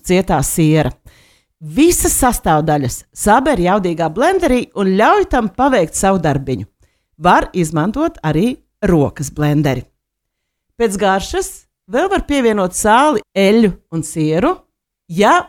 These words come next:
vēlies, vari papildināt pesto sastāvdaļas ar sauju no kādiem citiem sev īpaši tuviem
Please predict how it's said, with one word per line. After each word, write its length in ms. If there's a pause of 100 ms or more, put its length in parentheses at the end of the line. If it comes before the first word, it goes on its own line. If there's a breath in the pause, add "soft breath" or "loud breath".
vēlies, 560
vari 320
papildināt 640
pesto 320
sastāvdaļas 880 (460)
ar 100
sauju 420
no 160
kādiem 320
citiem 400
sev 400
īpaši 560
tuviem 400